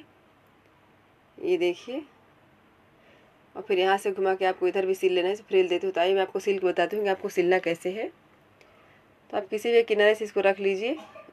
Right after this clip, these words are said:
और ये देखिए आप इस पे चुन्नट बनाते जाइए। अगर आपको बहुत ज़्यादा चुन्नट चाहिए तो आप इसमें और एकदम पास पास फ्रिल बना सकते हैं, एकदम सटा सटा के एक पास ही, तो उसमें और ज़्यादा फ्रिल बनेगा। नहीं तो आप इसमें कम से कम आधा आधा इंच का गैप करके बनाइए। ये देखिए इस तरीके से मैं आधा इंच का गैपिंग कर रही हूँ।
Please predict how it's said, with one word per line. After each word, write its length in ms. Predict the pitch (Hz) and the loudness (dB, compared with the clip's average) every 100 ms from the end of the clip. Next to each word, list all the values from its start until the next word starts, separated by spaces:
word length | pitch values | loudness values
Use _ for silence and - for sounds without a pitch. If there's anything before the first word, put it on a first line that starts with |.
| - | -8
और 200 | - 180 | -2 2
ये 100 | 190 | 4
देखिए 300 | 180 185 208 | 4 2 0
आप 80 | 196 | 0
इस 100 | 190 | -2
पे 80 | 190 | -4
चुन्नट 280 | - 180 180 | 2 4 4
बनाते 340 | 175 170 170 | 4 2 2
जाइए। 360 | 170 170 185 262 - - - - - _ _ - - - | 4 4 4 -2 -8 -20 -20 -20 -20 _ _ -20 -18 -2
अगर 220 | 190 202 | 2 4
आपको 180 | 196 196 | 2 0
बहुत 240 | 175 190 | 0 0
ज़्यादा 240 | 185 185 196 | 6 6 6
चुन्नट 340 | 190 190 190 | 4 4 4
चाहिए 280 | 185 180 196 | 2 -2 0
तो 120 | 254 | 2
आप 160 | 202 190 | 0 2
इसमें 200 | 190 185 | 0 4
और 80 | 185 | 4
एकदम 200 | 180 190 | 4 2
पास 260 | 185 185 190 | 2 0 2
पास 160 | 180 | -4
फ्रिल 240 | 180 196 185 | -2 0 0
बना 220 | 170 170 | 2 0
सकते 320 | 170 170 165 | 0 -6 -4
हैं, 80 | 170 | -6
एकदम 160 | 165 175 | -2 -4
सटा 260 | 175 175 | 0 0
सटा 240 | 175 165 175 | 0 -2 -4
के 140 | 175 | -2
एक 80 | 165 - | -6 -2
पास 240 | 165 170 | -4 -4
ही, 120 | 226 370 - - - - - _ | -6 -6 -10 -20 -20 -20 -20 _
तो 60 | 180 | -2
उसमें 180 | 185 190 | 2 6
और 120 | 196 | 8
ज़्यादा 220 | 190 180 | 8 8
फ्रिल 220 | 185 190 180 | 6 0 0
बनेगा। 360 | 175 175 202 | 2 2 0
नहीं 120 | 269 | -2
तो 100 | 269 | -2
आप 160 | 196 196 | -2 0
इसमें 200 | 190 185 | -2 0
कम 120 | 180 | -2
से 100 | 190 | -2
कम 140 | 190 175 | 0 4
आधा 220 | 175 190 | 4 4
आधा 120 | 190 | 2
इंच 140 | 180 175 | 2 0
का 80 | |
गैप 240 | 165 175 175 | 0 0 2
करके 240 | 175 165 | -4 -2
बनाइए। 400 | 165 165 170 233 - _ _ _ _ _ - | -2 0 -2 -4 -8 _ _ _ _ _ -8
ये 120 | 165 | -4
देखिए 260 | 165 170 170 | -2 -2 -2
इस 80 | |
तरीके 340 | - 160 160 185 | -2 -4 -2 -4
से 160 | 226 | -2
मैं 140 | 294 254 | -2 0
आधा 180 | 202 196 | 0 4
इंच 140 | 196 | 2
का 100 | 190 | 2
गैपिंग 320 | 180 185 185 | 4 4 4
कर 160 | 180 175 | 2 0
रही 180 | 170 175 | 0 -2
हूँ। 200 | 196 | -2